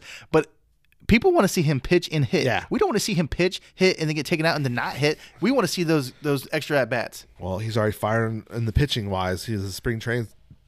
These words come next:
Speaker 2: start the other day,
Speaker 1: And
Speaker 2: so.
Speaker 1: looking great. Um, but it is basically just an Ohtani rule because
Speaker 2: Yeah.
Speaker 1: no other pitcher's doing what he's doing. And they're
Speaker 2: There's
Speaker 1: not
Speaker 2: a
Speaker 1: gonna
Speaker 2: couple
Speaker 1: leave
Speaker 2: other
Speaker 1: him in.
Speaker 2: players. I think, um,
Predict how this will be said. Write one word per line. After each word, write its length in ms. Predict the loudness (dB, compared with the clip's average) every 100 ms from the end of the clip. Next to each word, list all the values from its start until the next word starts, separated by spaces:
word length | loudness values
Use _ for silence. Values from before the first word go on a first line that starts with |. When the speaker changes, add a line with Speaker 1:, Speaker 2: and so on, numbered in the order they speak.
| _ _ -20
Speaker 2:
start 340 | -6 -6 -6
the 100 | -10
other 140 | -10 -8
day, 160 | -8
Speaker 1:
And 180 | -2 2
Speaker 2:
so. 0 |
Speaker 1:
looking 280 | 4 4 2
great. 280 | 2 2 -4 -20 -6
Um, 320 | 2 4 2 0
but 180 | 2 4
it 100 | 4
is 240 | 0 -4
basically 440 | 2 2 2 -2 0
just 180 | 0 0
an 60 |
Ohtani 380 | -4 -2 -2 0
rule 180 | 0 -2
because 200 | -2 0
Speaker 2:
Yeah. 60 | 2
Speaker 1:
no 100 | 2
other 120 | 0
pitcher's 440 | -2 -4 -2 -4
doing 280 | -2 0 0
what 80 | -2
he's 120 | -2
doing. 200 | -2 -2
And 100 | 4
they're 60 | 6
Speaker 2:
There's 80 | 6
Speaker 1:
not 80 | 6
Speaker 2:
a 20 |
Speaker 1:
gonna 0 |
Speaker 2:
couple 160 | 6 6
Speaker 1:
leave 40 |
Speaker 2:
other 60 | 4
Speaker 1:
him 40 |
in. 40 | 4
Speaker 2:
players. 220 | 4 4
I 40 |
think, 380 | 2 -4 -8 -4
um, 540 | -2 -2 -2 -4 -8